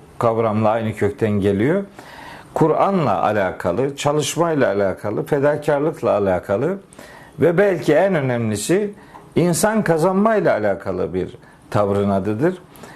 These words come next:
Yani, e, cihatta hedef adam eksiltmek değildir. Cihatta hedef bir kişiyi daha olsun kazanabilmektir. İcabında savaş ortamında bile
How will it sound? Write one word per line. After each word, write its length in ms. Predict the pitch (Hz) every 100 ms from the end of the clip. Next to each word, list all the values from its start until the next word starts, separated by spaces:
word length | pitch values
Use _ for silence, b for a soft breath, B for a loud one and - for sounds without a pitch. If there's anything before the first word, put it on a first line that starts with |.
| -
Yani, 440 | 120 135 139 131 - - -
e, 340 | 107 107 98
cihatta 720 | 113 151 160 160 180 180 156 - - B B B -
hedef 360 | 123 147 190 - - - - - - - -
adam 320 | 127 160 165
eksiltmek 760 | 151 147 151 143 - 151 143 -
değildir. 720 | 131 117 90 69 - - - - - - - - - - -
Cihatta 460 | 131 139 131 - 127
hedef 320 | 120 160 190 - B B B -
bir 300 | 175 202 156
kişiyi 480 | - 131 127 143 131
daha 220 | 123 139
olsun 540 | 127 104 - 170 202 196 B B B -
kazanabilmektir. 1040 | 117 127 117 107 117 110 101 - 170 190 - B B B B
İcabında 600 | 127 131 143 131 139 165
savaş 380 | 160 156 175 180
ortamında 640 | 165 143 156 156 160 180 143
bile 300 | 101 85